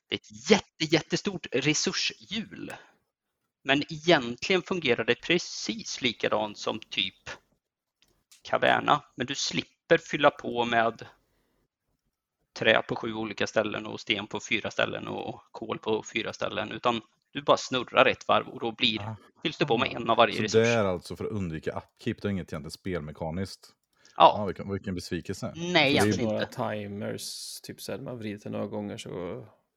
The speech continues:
Speaker 3: när man vrider en fem eller sju steg eller något så händer något i spelet och så introduceras en ny resurs och sånt där.
Speaker 1: Ja, då, då,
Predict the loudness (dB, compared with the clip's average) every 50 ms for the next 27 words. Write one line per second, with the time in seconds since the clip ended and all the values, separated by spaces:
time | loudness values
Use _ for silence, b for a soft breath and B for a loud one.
0 | _ _ _ _ _ _ _ _ _ _ _ _ _ _ _ -8 -8 -6 -4 -6
1 | -6 -8 -8 -10 -10 -8 -8 -8 -8 -6 -8 -10 -8 -8 -8 -8 -8 -12 -14 -18
2 | -16 -14 -10 -8 -8 -8 -8 -8 -10 -10 -14 _ -16 -14 -12 -12 -12 -12 -10 -10
3 | -12 -12 -12 -14 -16 _ -12 -14 -14 -14 _ _ _ -20 -16 -14 -16 -16 -14 -16
4 | -16 -14 -14 -12 -12 -12 -12 -12 -12 -12 -10 -10 -10 -8 -6 -8 -8 -8 -10 -16
5 | -18 -18 0 2 4 6 8 8 6 6 4 -4 _ _ _ _ _ _ _ -4
6 | 0 0 0 -2 0 -2 -2 0 0 0 -2